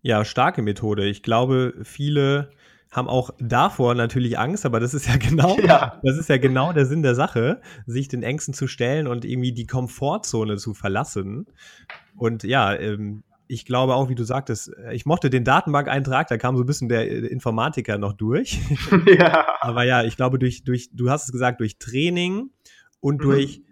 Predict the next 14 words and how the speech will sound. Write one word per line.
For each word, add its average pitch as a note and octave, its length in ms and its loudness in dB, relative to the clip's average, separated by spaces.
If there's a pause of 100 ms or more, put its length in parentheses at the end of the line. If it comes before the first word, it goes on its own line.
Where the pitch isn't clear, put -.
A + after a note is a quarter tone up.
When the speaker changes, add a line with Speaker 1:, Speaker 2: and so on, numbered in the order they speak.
(120)
Speaker 1:
den B2 140 0
Stein D#3+ 420 -2
mal C#3+ 200 0
ins A#2+ 220 -2
Rollen E3+ 320 0
bringen D3 240 -2
und B2+ 160 -2
immer D#3 240 -2
wieder C#3+ 160 0
diese B2+ 300 -2
Speaker 2:
Ja. C3+ 140 2
Speaker 1:
kleinen E3 160 -4
Erfolgserlebnisse A#2 960 -4
mitnehmen, A#2 920 -4